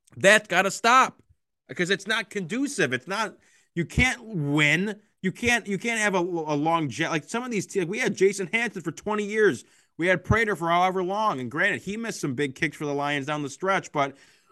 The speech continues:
my, my last, my, my last thing here, and I'm gonna take some time on it, but it is about the coaching.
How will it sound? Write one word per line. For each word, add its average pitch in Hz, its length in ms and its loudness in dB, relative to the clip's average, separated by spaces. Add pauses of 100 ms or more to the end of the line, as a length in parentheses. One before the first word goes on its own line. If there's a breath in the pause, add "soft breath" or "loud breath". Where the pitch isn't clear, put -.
(280 soft breath)
my, 170 220 2
my 165 140 -2
last, 175 460 0
my, 165 260 0
my 151 140 0
last 190 340 2
thing 185 180 0
here, 147 280 0
and 131 100 0
I'm 139 80 0
gonna 135 140 -2
take 170 260 -2
some 139 160 -6
time 143 300 -2
on 147 140 -2
it, 151 100 -4
but 131 100 -4
it 131 100 -2
is 156 120 -2
about 143 260 -2
the 113 60 -8
coaching. 147 540 -4